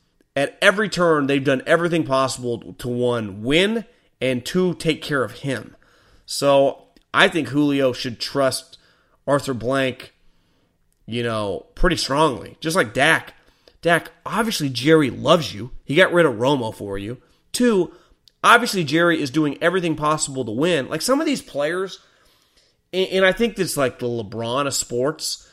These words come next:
they try to, like, hate ownership and hate management. Like, I got news for you. You know what Jerry wants to win? Do is win. You know what management wants to do is win.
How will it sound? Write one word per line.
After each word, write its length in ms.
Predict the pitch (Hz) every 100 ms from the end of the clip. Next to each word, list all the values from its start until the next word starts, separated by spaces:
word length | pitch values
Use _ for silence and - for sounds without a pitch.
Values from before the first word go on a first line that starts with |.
| _ _
they 100 | -
try 220 | 139 170 180
to, 80 |
like, 160 | 131 107
hate 340 | - 143 156 156
ownership 680 | 139 156 160 - 156 160 160
and 100 | 107
hate 320 | - 147 160
management. 560 | 127 131 151 156 180 185 _ _ _ _
Like, 120 | - -
I 60 |
got 180 | 226 277
news 200 | 180 208
for 200 | - 127
you. 120 | 101 -
You 140 | 175
know 60 | 269
what 100 | 202
Jerry 260 | 147 190
wants 260 | 208 202 208
to 60 | 196
win? 320 | 196 220 226 143
Do 320 | 165 220 240 - -
is 120 | 156
win. 520 | 120 107 160 196 - - _ _ _ _ _ -
You 60 |
know 60 | 214
what 140 | 254
management 460 | 143 165 208 202 208
wants 220 | 214 220
to 80 | 185
do 280 | 208 247 -
is 160 | 135 113
win. 560 | 107 117 175 113 98